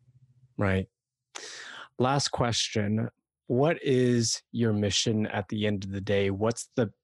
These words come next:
bigger pr-, picture? What's your purpose that just connects everything together,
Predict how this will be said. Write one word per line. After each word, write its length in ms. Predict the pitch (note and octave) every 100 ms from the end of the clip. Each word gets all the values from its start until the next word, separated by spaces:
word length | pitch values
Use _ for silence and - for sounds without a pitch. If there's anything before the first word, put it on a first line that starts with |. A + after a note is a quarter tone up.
| _ _ -
bigger 360 | A2 G#2+ G2+ -
pr-, 140 | A2 - _ -
picture? 720 | A#2 - - A2+ G#2 G2+ G#2 A2+ _
What's 400 | - D3 B2 -
your 320 | B2 A#2 A2 - -
purpose 440 | - G#2+ G2 G#2 -
that 200 | G2 F#2
just 300 | B2 - -
connects 400 | - A2 G#2+ - -
everything 520 | A2+ G#2+ G#2+ G#2 G2
together, 580 | F2+ F#2 G2 F2+ F#2+ F#2